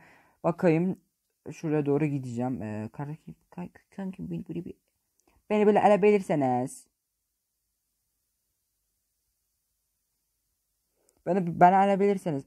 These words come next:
Aa ben varım burada. Aga iki kişi. Kazanacağız. Kazanacağız. Kazanacağız. Allah'ım lütfen kazanalım. Diğer adamı bulup geleyim arkadaşlar.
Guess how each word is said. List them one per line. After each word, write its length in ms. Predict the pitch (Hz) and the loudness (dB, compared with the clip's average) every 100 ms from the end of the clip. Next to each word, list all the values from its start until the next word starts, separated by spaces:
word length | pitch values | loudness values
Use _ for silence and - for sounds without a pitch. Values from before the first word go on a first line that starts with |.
| - | 4
Aa 260 | 190 208 | 6 8
ben 200 | 202 202 | 6 4
varım 220 | 190 165 | 4 2
burada. 280 | 147 131 127 - _ _ _ _ _ - | 0 0 0 -2 _ _ _ _ _ 2
Aga 300 | 220 226 - 107 | 6 6 4 _
iki 240 | 160 180 240 | -6 0 2
kişi. 220 | 226 - _ _ _ _ _ | 2 0 _ _ _ _ _
Kazanacağız. 560 | 214 214 226 208 196 _ _ | 0 4 4 4 0 _ _
Kazanacağız. 460 | 208 208 226 208 | -2 2 2 0
Kazanacağız. 420 | - 208 226 208 - _ - | -2 0 2 0 -4 _ -2
Allah'ım 460 | 214 226 208 190 | 2 4 4 2
lütfen 340 | 208 220 214 196 | 0 2 0 2
kazanalım. 720 | 202 180 185 170 160 151 165 _ _ _ _ _ _ _ _ _ _ _ _ - | 0 2 4 4 4 4 0 _ _ _ _ _ _ _ _ _ _ _ _ 2
Diğer 140 | 226 | 6
adamı 260 | 226 226 214 | 6 6 2
bulup 280 | 214 202 | 0 -2
geleyim 260 | - 196 185 | -4 -2 2
arkadaşlar. 640 | 147 135 123 110 107 101 | 2 2 -2 -2 -8 -10